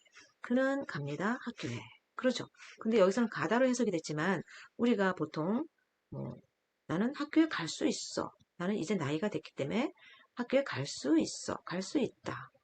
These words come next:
또는 여기다 가다가 들어가 있죠. 그다음에 "나는, 어, 너는 가도 돼. 가도 좋아. 이제 그만 가도 좋아." 어, 학교에서 선생님께서, "어, 이제 그만 가도 좋아." 그렇게 말씀하실 수도 있고 또, 음, 또 뭐가 있죠? "너는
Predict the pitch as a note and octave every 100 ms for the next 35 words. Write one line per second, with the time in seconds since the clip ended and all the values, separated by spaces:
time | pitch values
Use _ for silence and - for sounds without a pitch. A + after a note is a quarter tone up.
0 | _ - B3+ A3+ F4 - _ _ _ -
1 | F#3 G#3+ E3 G3 B3 A3 E3+ C#3+ - A#3+
2 | D#4+ - D#3+ D#3 D3+ G3 D4 F#4+ _ -
3 | - - A3 G#3+ B3 D4+ D4+ E3+ B3 C4
4 | D#3+ F#3 E3 - D#3 B3 B3 C#3 D#3 E3+
5 | - G3 B3+ A3 A#3 - - G#3+ D#3 C3+
6 | D3 - _ _ _ _ _ - - -
7 | - _ _ _ _ _ A3+ - F3 D#3+
8 | G#3 G3 E3+ D3+ E3 F#3+ C#4+ D#4 _ _
9 | - G#3 G#3+ A3 G#3+ A3 D#3 G3 C3 C3
10 | B2 - _ - A3+ C4 A#3 F3+ G3+ G3
11 | - F3+ E3+ - - - _ - - -
12 | _ - A3+ D4+ - _ _ _ D#3+ D3+
13 | C#3 C3+ - D4 C#4+ G3+ D#3 - B3 D4
14 | - E3 G3+ F#4